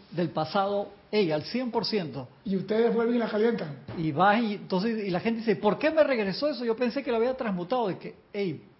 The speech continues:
Speaker 1: por tu poder de atención, de nuevo le diste vida a algo que ya estaba totalmente disuelto, lo re-,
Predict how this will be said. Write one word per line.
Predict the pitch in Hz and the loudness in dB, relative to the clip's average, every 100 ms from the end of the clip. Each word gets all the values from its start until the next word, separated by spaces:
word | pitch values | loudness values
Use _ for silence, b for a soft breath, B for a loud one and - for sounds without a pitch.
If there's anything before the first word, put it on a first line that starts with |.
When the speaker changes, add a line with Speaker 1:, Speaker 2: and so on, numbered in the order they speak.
| _ _ | _ _
Speaker 1:
por | 185 156 - | -4 -4 -2
tu | 175 - | -4 -2
poder | 175 156 160 170 | 0 2 0 0
de | 196 | 0
atención, | 196 196 185 165 - 262 233 160 | 0 -2 -4 -4 -4 -2 -2 -2
de | 160 | -2
nuevo | 175 233 240 | -2 0 0
le | 220 196 | 0 0
diste | 220 214 240 208 | -2 -2 0 0
vida | 196 254 254 240 | 0 -2 -2 0
a | |
algo | 254 240 196 | 0 0 -2
que | 180 | -2
ya | 170 | -4
estaba | 185 233 233 | -4 -2 -2
totalmente | 226 175 202 226 233 220 | -2 -4 -2 -2 0 0
disuelto, | 160 - 202 196 220 | 0 0 -2 -2 -2
lo | 190 | 0
re-, | 175 185 196 202 | 0 2 2 0